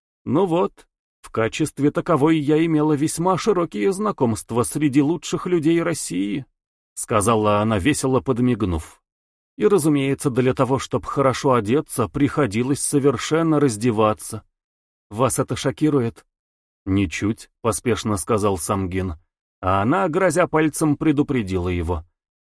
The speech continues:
«Но не вздумайте сочувствовать, жалеть и тому подобное. И не питайте амурных надежд, я уже достаточно устала от любви.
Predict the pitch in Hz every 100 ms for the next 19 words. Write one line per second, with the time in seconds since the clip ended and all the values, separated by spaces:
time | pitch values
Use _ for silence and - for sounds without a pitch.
0 | - 113 131 139 139 120 139 147 143 151
1 | 143 143 - 160 - 117 110 104 - 92
2 | 113 165 175 156 - 139 135 139 135 113
3 | 95 98 98 90 - _ _ _ _ 180
4 | 196 190 202 220 226 185 151 143 143 139
5 | 135 - 143 120 104 101 - - 175 156
6 | 110 123 117 110 123 104 117 - 120 117
7 | - 110 101 101 98 113 110 98 104 95